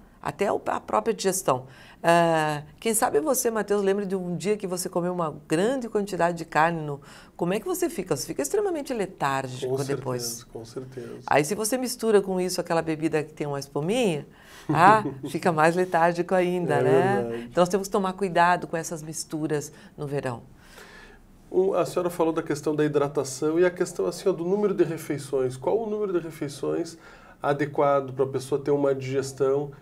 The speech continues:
Speaker 2: e ficar mais leve nesse período, que é um período que deixa naturalmente o ser humano mais letárgico, que nem a senhora disse?
Speaker 1: Eu, eu penso o seguinte, o café da manhã, ele, ele, ele é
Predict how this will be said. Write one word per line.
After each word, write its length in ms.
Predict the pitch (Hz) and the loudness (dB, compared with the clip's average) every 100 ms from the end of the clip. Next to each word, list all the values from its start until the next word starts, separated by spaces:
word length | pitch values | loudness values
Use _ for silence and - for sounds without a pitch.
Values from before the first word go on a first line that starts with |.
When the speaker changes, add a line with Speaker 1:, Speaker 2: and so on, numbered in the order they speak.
| - | -14
Speaker 2:
e 40 | - | -10
ficar 340 | - 143 139 | -8 -2 0
mais 240 | 139 139 | 2 2
leve 380 | 139 139 139 135 | 4 4 2 0
nesse 200 | 127 123 | -4 -8
período, 440 | - 131 127 131 131 | -4 -2 -2 -4 -4
que 120 | 135 | -2
é 20 | |
um 120 | 135 | -2
período 420 | 131 127 131 139 | -2 -4 -4 -6
que 120 | 131 131 | -10 -10
deixa 540 | 127 139 147 - 127 - - - | -2 -2 -2 -6 -10 -12 -20 -4
naturalmente 600 | 131 131 143 127 131 135 | -2 0 0 4 2 0
o 40 | |
ser 160 | - 135 | -4 -4
humano 260 | 131 131 131 | -2 -2 0
mais 200 | 135 131 | 0 0
letárgico, 420 | 131 131 131 127 | 0 2 0 0
que 60 | 120 | -6
nem 80 | |
a 60 | 117 | -8
senhora 280 | 117 120 120 | -8 -8 -8
disse? 420 | 113 110 - - - - - - - | -8 -10 -14 -20 -20 -20 -20 -20 -4
Speaker 1:
Eu, 260 | - 233 240 | 4 8 8
eu 100 | 247 | 6
penso 320 | 262 269 285 269 | 4 4 4 2
o 20 | |
seguinte, 440 | 269 202 196 185 | 0 2 2 0
o 40 | 180 | 0
café 280 | 202 226 | 0 2
da 100 | 233 | 0
manhã, 300 | 226 196 196 | 2 2 2
ele, 180 | 226 208 | 2 2
ele, 480 | 196 - 175 185 175 | 0 0 0 0 0
ele 180 | 180 180 | -2 0
é 360 | 190 190 185 | 0 0 -2